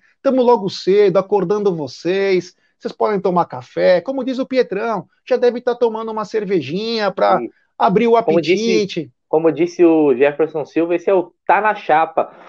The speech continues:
Speaker 1: É, é o Tá na Chapa. Então, rapaziada,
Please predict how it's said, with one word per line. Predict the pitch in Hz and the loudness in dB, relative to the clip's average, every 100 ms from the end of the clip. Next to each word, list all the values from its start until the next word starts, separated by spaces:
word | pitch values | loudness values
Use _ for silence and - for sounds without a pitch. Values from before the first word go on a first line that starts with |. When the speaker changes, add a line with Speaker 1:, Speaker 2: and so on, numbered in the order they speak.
| - _ _ _ _ - - | -20 _ _ _ _ -20 -8
Speaker 1:
É, | 143 135 - - 151 | -4 0 0 2 2
é | |
o | 160 160 | 2 2
Tá | 185 143 | -2 -4
na | - | -4
Chapa. | - - 156 165 170 208 | -4 -2 2 2 2 -2
Então, | 202 359 | -6 -4
rapaziada, | 247 185 170 165 143 131 | 0 0 0 0 -2 -6